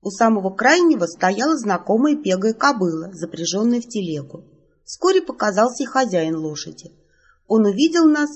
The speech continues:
и, усмехаясь в усы, подошёл. "Ну, каково быть хранительницами?" "Жить можно", отозвалась я, дёргая Лею, которая вознамерилась погладить лошадь по боку.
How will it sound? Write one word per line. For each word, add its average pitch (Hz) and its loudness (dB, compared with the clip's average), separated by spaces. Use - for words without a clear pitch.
и, 196 -4
усмехаясь 180 0
в 147 -6
усы, 311 -2
подошёл. 190 -6
"Ну, 202 -2
каково 170 4
быть 208 -4
хранительницами?" 214 -2
"Жить 381 0
можно", 240 -2
отозвалась 180 -6
я, 311 2
дёргая 226 0
Лею, 160 -2
которая 175 0
вознамерилась 180 -2
погладить 180 -2
лошадь 170 -6
по 156 -4
боку. - -12